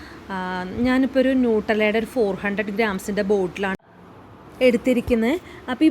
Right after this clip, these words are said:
ബോട്ടിലോട്ട് ഒഴിച്ച് നമുക്ക് സൂക്ഷിക്കാം. അപ്പോൾ ഇത് എത്രത്തോളം നമുക്ക്, ആ, കിട്ടിയിട്ടുണ്ടെന്ന് നോക്കാം. ഈ ഒന്നര കപ്പ് പഞ്ചസാര വെച്ച്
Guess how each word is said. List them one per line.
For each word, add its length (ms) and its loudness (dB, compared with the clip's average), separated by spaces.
ബോട്ടിലോട്ട് 720 0
ഒഴിച്ച് 280 -2
നമുക്ക് 240 -4
സൂക്ഷിക്കാം. 480 -4
അപ്പോൾ 160 -2
ഇത് 160 2
എത്രത്തോളം 800 6
നമുക്ക്, 320 4
ആ, 40 -2
കിട്ടിയിട്ടുണ്ടെന്ന് 760 0
നോക്കാം. 340 -2
ഈ 120 0
ഒന്നര 260 -2
കപ്പ് 260 -4
പഞ്ചസാര 560 -2
വെച്ച് 260 -4